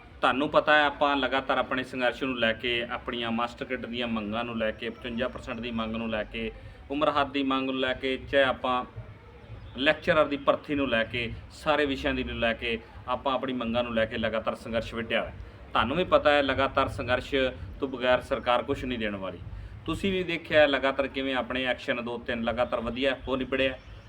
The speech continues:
ਸਰਕਾਰ ਵੀ ਕਿਤੇ ਨਾ ਕਿਤੇ ਆਪਣੇ ਤੋਂ ਮੀਟਿੰਗਾਂ ਤੋਂ ਭੱਜੀ ਹੈ। ਮੀਟਿੰਗਾਂ ਤੋਂ ਭੱਜਣ ਦਾ ਕਾਰਨ ਇਹ ਹੈ ਵੀ ਅਜੇ ਹਾਲੇ ਆਪਣਾ ਪ੍ਰਪੋਜ਼ਲ ਸਰਕਾਰ ਕੋਲ ਨਹੀਂ ਹੈਗਾ।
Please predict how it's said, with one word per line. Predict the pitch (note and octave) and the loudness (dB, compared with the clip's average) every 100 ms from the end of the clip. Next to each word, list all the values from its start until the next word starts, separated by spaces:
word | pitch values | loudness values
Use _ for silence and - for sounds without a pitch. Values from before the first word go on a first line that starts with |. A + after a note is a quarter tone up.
| - - | -20 -14
ਸਰਕਾਰ | - D3+ - D3 D#3 | -4 0 6 8 8
ਵੀ | D#3+ | 6
ਕਿਤੇ | D#3 D3+ D#3 | 0 2 2
ਨਾ | D3+ | 2
ਕਿਤੇ | D3 D3 | 2 4
ਆਪਣੇ | C#3 - C#3+ C#3+ | 4 2 0 0
ਤੋਂ | C#3+ C#3 | 0 2
ਮੀਟਿੰਗਾਂ | C3+ C3+ D#3 F3+ | 2 0 2 2
ਤੋਂ | E3 | 2
ਭੱਜੀ | A2+ F2+ G2+ | 0 -2 -6
ਹੈ। | E2+ - - - - - - - - - B2 | -8 -12 -20 -20 -18 -18 -18 -20 -20 -8 -4
ਮੀਟਿੰਗਾਂ | C3+ D#3 E3+ | -2 2 2
ਤੋਂ | E3 | 2
ਭੱਜਣ | D#3+ C#3 C#3+ | 2 2 4
ਦਾ | D3 | 4
ਕਾਰਨ | C#3+ C#3 C#3 D3 | 6 4 4 2
ਇਹ | D3 C#3+ | 4 4
ਹੈ | C#3 | 4
ਵੀ | C#3 C#3 C#3 | 2 0 0
ਅਜੇ | C3 C#3 | 0 0
ਹਾਲੇ | C3 A#2 B2+ B2+ | 0 0 2 2
ਆਪਣਾ | A#2 B2 B2 | 2 0 -2
ਪ੍ਰਪੋਜ਼ਲ | A#2 G#2+ A#2+ A#2 B2 B2 A#2 | -4 -6 -4 -4 -2 -2 -4
ਸਰਕਾਰ | - B2 A2+ A#2 A#2 | -6 -4 2 4 2
ਕੋਲ | B2 A#2 | -2 -2
ਨਹੀਂ | C3 | -2
ਹੈਗਾ। | - F#2 F#2 | -4 -6 -8